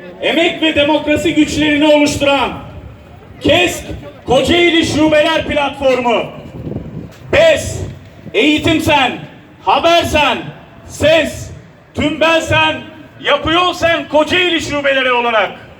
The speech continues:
tümok Kocaeli İ K K olarak, Makine Mühendisleri Odası, Elektrik Mühendisleri Odası Kocaeli Şubeleri olarak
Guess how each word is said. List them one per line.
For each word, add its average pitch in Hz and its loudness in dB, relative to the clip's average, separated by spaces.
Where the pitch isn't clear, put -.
tümok 330 4
Kocaeli 311 0
İ 302 -4
K 311 2
K 302 4
olarak, 262 2
Makine 330 2
Mühendisleri 294 2
Odası, 285 2
Elektrik 311 -4
Mühendisleri 302 2
Odası 294 2
Kocaeli 320 -2
Şubeleri 269 -4
olarak 226 -2